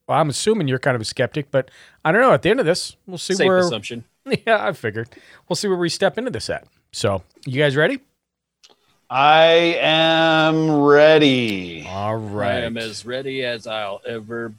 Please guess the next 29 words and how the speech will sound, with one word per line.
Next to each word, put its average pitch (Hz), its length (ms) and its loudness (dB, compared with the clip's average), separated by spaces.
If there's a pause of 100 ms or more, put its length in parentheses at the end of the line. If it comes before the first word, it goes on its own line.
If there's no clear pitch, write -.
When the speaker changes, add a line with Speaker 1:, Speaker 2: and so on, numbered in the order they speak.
(160)
Speaker 2:
be. 98 540 -14
Speaker 1:
Ready, 117 300 -2
Teddy. 95 560 -6 (500)
Um, 131 500 0
so 143 280 0
we 196 340 -2
are 160 400 2
gonna 147 260 -2
mainly 143 480 -2
reference 131 580 -2
a 123 100 2
book. 123 360 -2
It's 113 200 -8
called 123 240 0
Numerology, 135 800 0 (300)
Key 196 280 -4
to 175 120 -6
Your 135 260 -4
Inner 147 220 -2
Self. 95 460 -6
It's - 180 -12
written 123 220 -8
by 110 160 0
Hans 139 400 -2
de 131 100 -8
Goes 135 520 0
and 104 260 -10
Tom 127 300 -6
Monte. 113 540 -4